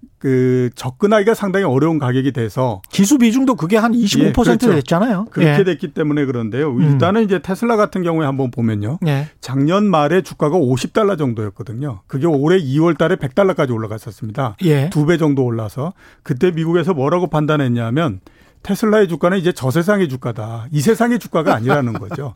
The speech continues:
Speaker 2: <laughs> 백 달러 수준이?
Speaker 1: 예, 예.
Speaker 2: 예.
Speaker 1: 그래서 저거 진짜로 문제가 있는데
Speaker 2: 예.
Speaker 1: 아무튼 이런 얘기를 했거든요. 근데 그게 어디까지 올라가냐면 오백 달러까지 올라갔습니다. 그러니까
Speaker 2: 그러니까 지난해 말과 비교해서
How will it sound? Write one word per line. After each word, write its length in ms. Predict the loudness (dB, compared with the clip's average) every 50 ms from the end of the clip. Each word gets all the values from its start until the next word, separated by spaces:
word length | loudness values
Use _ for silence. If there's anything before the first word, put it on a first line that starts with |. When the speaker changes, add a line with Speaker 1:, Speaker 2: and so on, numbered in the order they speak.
| -16 -20
Speaker 2:
<laughs> 100 | -14 -4
백 200 | -2 -2 0 2
달러 300 | 2 2 4 4 4 2
수준이? 460 | 2 0 0 0 2 2 2 2 2 2
Speaker 1:
예, 60 | 2
예. 280 | 2 2 4 4 4 2
Speaker 2:
예. 40 | 2
Speaker 1:
그래서 460 | 4 4 4 4 4 4 2 2 0 -2 -10 -20 -12
저거 180 | -6 -2 -2 0
진짜로 380 | 0 0 0 2 2 2 2 2
문제가 340 | 2 2 2 2 2 2 2
있는데 600 | 2 2 0 0 0 0 0 0 0 0 0 0 0
Speaker 2:
예. 40 |
Speaker 1:
아무튼 280 | 0 2 0 0 0 0
이런 240 | 0 2 2 2 2
얘기를 220 | 2 0 0 -2 -4
했거든요. 440 | -4 -6 -6 -6 -6 -6 -6 -8 -10 _ _ -20 -20 -20 _ -4
근데 140 | -4 -2
그게 180 | -2 0 0 2
어디까지 440 | 2 2 2 2 2 2 2 2 2
올라가냐면 520 | 2 2 2 2 2 2 0 0 0 -2
오백 300 | -2 -2 0 0 0 0
달러까지 380 | 0 -2 -2 -2 -4 -6 -8 -8
올라갔습니다. 640 | -10 -10 -12 -14 -14 -16 -14 -12 -10 -10 -10 -10 -12 -18 _ _ _ _
그러니까 140 | -2 2 2
Speaker 2:
그러니까 220 | 2 2 2 -2 _
지난해 340 | -2 0 2 4 4 6 6
말과 320 | 4 4 4 4 4 2 2
비교해서 640 | 2 2 2 4 4 4 2 2 2 0 0 -2